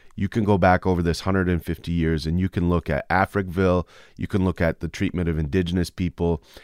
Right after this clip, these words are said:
you can look at Japanese internment camps, and for some reason, because those overt signals of deep-seated racism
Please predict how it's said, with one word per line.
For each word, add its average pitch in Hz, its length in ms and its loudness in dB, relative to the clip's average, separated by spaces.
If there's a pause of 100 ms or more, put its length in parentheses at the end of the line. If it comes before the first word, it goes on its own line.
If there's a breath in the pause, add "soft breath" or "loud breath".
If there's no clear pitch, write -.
(160 loud breath)
you 98 100 -2
can 95 140 0
look 90 160 0
at 82 160 0
Japanese 87 540 0
internment 87 580 0
camps, 85 380 -4
and 80 160 -8
for 87 100 -6
some 135 380 2
reason, 107 400 2 (400 loud breath)
because 104 340 2
those 95 320 2
overt 98 680 2 (280)
signals 135 760 0 (460 soft breath)
of 82 280 -2 (160)
deep-seated 104 680 2
racism 120 680 0